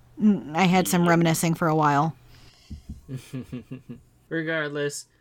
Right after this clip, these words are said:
Speaker 2: Nemo Hamo Rumor sold a wonderful twenty-three thousand nine hundred and three points. And going on up to number five, it's a, a standby back number.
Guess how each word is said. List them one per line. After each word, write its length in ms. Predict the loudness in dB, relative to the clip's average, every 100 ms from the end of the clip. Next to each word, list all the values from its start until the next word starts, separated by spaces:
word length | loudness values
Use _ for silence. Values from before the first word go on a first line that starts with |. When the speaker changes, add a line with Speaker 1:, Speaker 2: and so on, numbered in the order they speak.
| _ _ _ _
Speaker 2:
Nemo 560 | -6 -4 -2 -4 -4 -6
Hamo 720 | -8 -10 -8 -10 -10 -10 -12 _ -14
Rumor 800 | -12 -10 -10 -12 -10 -12 -14 -18 _ _ _ _ _ _ _ _ -20 -20 _ _ _ _ _ _ _ _ _ -18
sold 320 | -10 -10 -6
a 140 | -8
wonderful 800 | -6 -8 -6 -8 -6 -4 -4 -6 _ _ _ _ -16
twenty-three 500 | -8 -6 -6 -8 -8
thousand 360 | -6 -8 -8
nine 160 | -10 -12
hundred 260 | -10 -10 -10
and 140 | -10
three 200 | -12 -14
points. 460 | -12 -12 -10 -14 -12
And 200 | -10 -6
going 260 | -4 -4 -4
on 340 | -4 -4 -6
up 260 | -8 -10 -12 -20 _ _ _ _ _ _ _ _ _ _ -10
to 120 | -8
number 240 | -8 -8
five, 240 | -8 -8 -8
it's 240 | -8 -8
a, 80 | -6
a 220 | -6 -6
standby 460 | -6 -6 -6 -6 -6
back 280 | -8 -10
number. 460 | -12 -10 -8 -8 -8